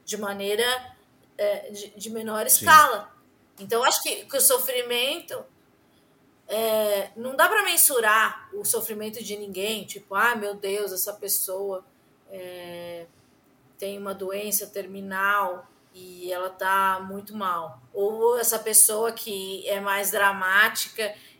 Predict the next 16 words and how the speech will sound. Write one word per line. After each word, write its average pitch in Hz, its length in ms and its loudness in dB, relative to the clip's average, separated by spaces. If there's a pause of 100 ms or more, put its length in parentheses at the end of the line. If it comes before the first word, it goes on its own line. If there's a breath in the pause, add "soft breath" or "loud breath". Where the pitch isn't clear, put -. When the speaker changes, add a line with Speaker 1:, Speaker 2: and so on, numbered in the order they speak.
Speaker 1:
ela 185 160 -4
tem 190 220 -10
só 196 300 -2
uma 226 180 -4
feridinha 208 580 -6
na 196 160 -4
perna. 196 680 -4 (760 soft breath)
Mas, 294 180 4
cara, 349 300 4
cada 262 340 6
um 285 120 -2
sente 269 480 2
de 202 120 -6
uma 214 200 -6
Speaker 2:
É. 214 40 -6
Speaker 1:
forma. 180 520 -4